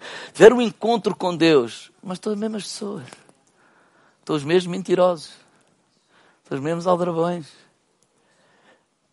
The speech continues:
Se eu ando a enganar a minha mulher, quer dizer, não ando, né? Aquela pessoa que anda a enganar a mulher,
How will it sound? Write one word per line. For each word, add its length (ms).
Se 260
eu 340
ando 180
a 40
enganar 360
a 60
minha 180
mulher, 320
quer 120
dizer, 140
não 220
ando, 220
né? 180
Aquela 300
pessoa 280
que 100
anda 120
a 60
enganar 340
a 60
mulher, 400